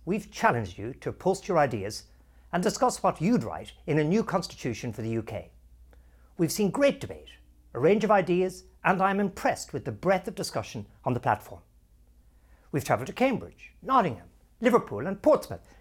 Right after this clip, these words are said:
debating diverse issues, including our relationship with Europe, the role of government in our lives, the human rights and values we want as part of our political system. I've had the pleasure of hosting these excellent, lively, and sometimes heated discussions.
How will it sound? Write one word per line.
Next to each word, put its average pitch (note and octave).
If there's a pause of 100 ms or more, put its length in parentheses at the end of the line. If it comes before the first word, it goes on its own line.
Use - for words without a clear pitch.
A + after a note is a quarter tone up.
(120)
debating G3
diverse B2
issues, F3+
including F#3 (160)
our D#3
relationship D3+
with G#3+
Europe, C#3+ (480)
the D3
role E3+
of G3
government F3
in F3
our F#3
lives, D3 (340)
the C#3
human G#3+
rights G#3
and F3+
values G#3
we F3
want F#3
as D#3
part F#3
of D#3+
our D#3
political C#3
system. - (1200)
I've C#4
had A3+
the F#3
pleasure C#3
of G2+
hosting C#3
these B2
excellent, - (100)
lively, F3 (160)
and D3+
sometimes A#3
heated -
discussions. -